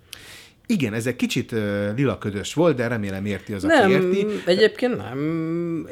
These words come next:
Speaker 2: Éppen azon gondolkodtam, hogy ezek alapján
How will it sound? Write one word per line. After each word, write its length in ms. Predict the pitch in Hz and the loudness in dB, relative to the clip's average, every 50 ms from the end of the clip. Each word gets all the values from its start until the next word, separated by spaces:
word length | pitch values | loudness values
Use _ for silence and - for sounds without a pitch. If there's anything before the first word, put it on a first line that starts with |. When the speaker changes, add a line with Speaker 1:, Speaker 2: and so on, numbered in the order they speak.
| - 190 185 | -12 -8 -6
Speaker 2:
Éppen 280 | 190 185 185 - 147 | -6 -4 0 0 2
azon 280 | 139 139 135 131 127 123 | 2 2 2 0 0 0
gondolkodtam, 800 | 123 131 139 143 147 151 151 151 - 165 160 160 - 175 165 165 | 0 0 2 2 2 2 2 2 0 -2 -2 0 -2 -2 -2 0
hogy 320 | 143 156 160 156 156 151 - - | 0 2 2 2 2 0 -4 -4
ezek 320 | 151 139 175 202 - - | -4 -2 -2 -4 -2 0
alapján 760 | 147 143 143 143 143 156 151 147 151 147 147 147 147 143 139 | 0 0 0 -2 -2 -2 -2 0 0 -2 -2 -4 -4 -6 -8